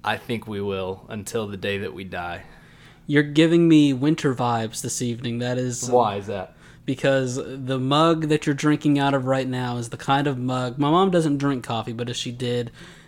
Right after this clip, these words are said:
Speaker 2: this would be the kind of mug, Christmas morning, she's watching me opening up the gifts that she got for me. Her legs are crossed. She's got both hands on the coffee mug, and she's just happy to be with her family. That's ki-, the kind of mug you have. It's July twenty-second.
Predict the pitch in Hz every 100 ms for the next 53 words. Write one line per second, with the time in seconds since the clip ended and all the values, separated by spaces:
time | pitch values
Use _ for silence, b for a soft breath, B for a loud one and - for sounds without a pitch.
0 | - 139 131 147 131 135 131 135 131 123
1 | 127 123 120 135 B B - 147 - 143
2 | - 131 127 120 131 123 127 123 127 123
3 | 131 127 127 127 123 - - 127 123 -
4 | 117 123 123 - 98 - 120 120 120 -
5 | 123 120 120 120 113 B B 131 127 131
6 | 123 127 120 - 123 120 120 - - B
7 | - 135 127 127 123 135 127 139 127 120
8 | 127 123 - 131 120 123 120 120 120 113
9 | B B B B B - 120 120 113 123
10 | 117 120 - 127 135 120 123 117 113 -
11 | 120 113 110 110 - 131 127 131 120 123
12 | 135 131 131 147 139 127 110 - 135 123
13 | 117 120 127 135 143 139 - 131 120 104
14 | 98 -